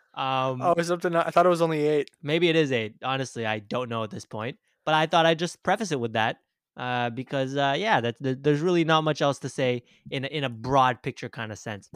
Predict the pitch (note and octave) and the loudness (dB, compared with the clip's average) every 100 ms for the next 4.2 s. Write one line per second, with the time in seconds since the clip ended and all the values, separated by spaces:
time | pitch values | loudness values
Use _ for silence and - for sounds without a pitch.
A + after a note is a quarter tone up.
0 | - _ - E4 A3+ D#3 G#3 A#3+ G#3 B3+ | -20 _ 4 8 8 8 4 2 2 4
1 | C#4+ - C4 G#3+ B3 G3+ A#3 A#3 A3+ A3 | 4 2 -2 2 2 6 6 6 0 2
2 | A3 G#3+ G3+ G#3 C4+ - A3+ E3+ C#3+ C3+ | 6 8 6 4 2 4 4 6 6 6
3 | F#3 D3 C#3 C3 C3 C#3+ C3+ C3 C3+ C3+ | 4 -2 -6 -8 -6 -6 -4 0 2 4
4 | C3 C3 | 4 4